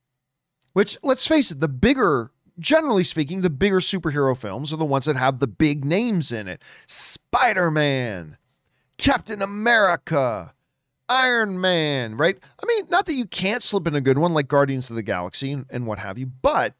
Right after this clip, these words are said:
it, it was facing the idea of, number one, it was getting a same day and date release on H B O Max. Two, it was all these characters, comic book characters that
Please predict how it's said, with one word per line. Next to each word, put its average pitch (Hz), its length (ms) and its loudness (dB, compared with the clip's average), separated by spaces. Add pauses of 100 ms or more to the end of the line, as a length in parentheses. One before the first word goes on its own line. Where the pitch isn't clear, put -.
(920)
it, 170 120 2
it 180 100 0
was 185 160 2
facing 247 420 0
the 226 100 2
idea 185 320 2
of, 147 220 -6
number 175 240 0
one, 170 240 4
it 180 40 4
was 156 120 4
getting 165 240 -2
a 143 40 0
same 156 240 -2
day 143 180 4
and 151 80 -2
date 139 200 2
release 131 260 0
on 123 80 -4
H 117 180 -4
B 110 80 -6
O 101 60 -6
Max. 85 380 -12 (640)
Two, 220 300 0
it 196 60 2
was 180 240 4
all 175 200 4
these 185 440 -2
characters, 156 600 0
comic 214 220 0
book 180 140 -4
characters 143 380 0
that 127 180 0